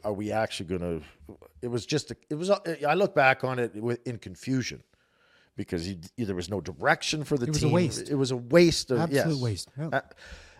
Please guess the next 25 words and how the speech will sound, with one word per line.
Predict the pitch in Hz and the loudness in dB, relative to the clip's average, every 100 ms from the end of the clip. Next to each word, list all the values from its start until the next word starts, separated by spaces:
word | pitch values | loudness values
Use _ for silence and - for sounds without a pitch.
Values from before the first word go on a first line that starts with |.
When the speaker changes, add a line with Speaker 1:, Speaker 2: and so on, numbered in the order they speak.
| _ | _
Speaker 1:
anyway, | 202 190 117 80 120 147 _ | 2 4 2 0 -4 -6 _
then | 113 143 175 | 2 4 6
I'm, | 156 160 147 123 110 101 - - _ - 113 - | 6 4 2 -4 -10 -16 -12 -12 _ -8 -4 -2
I've | 113 87 | -2 -2
been | 98 87 | -6 -4
kind | - 104 | -2 0
of | 95 | 2
walked | 101 104 - | 2 2 -2
to | |
the | 95 82 | -8 -2
door, | 101 113 | 2 2
and | 92 | 2
that's | 87 - | -2 -6
fine. | 117 113 95 - - - _ _ | -4 -4 -6 -12 -20 -20 _ _
But | - 127 127 _ - | -6 -6 -6 _ -6
to | 143 | -2
those | 127 135 113 | 2 2 2
years | 131 175 226 160 | -2 2 4 4
that | 156 | 0
you | 127 | -2
talk | - - 127 139 127 | -4 0 2 2 2
about, | 87 78 82 | 0 -2 -2
because | 104 - 104 104 | -2 0 0 -2
the | |
team | - - 170 226 247 190 139 | -4 -2 0 0 0 -2 -2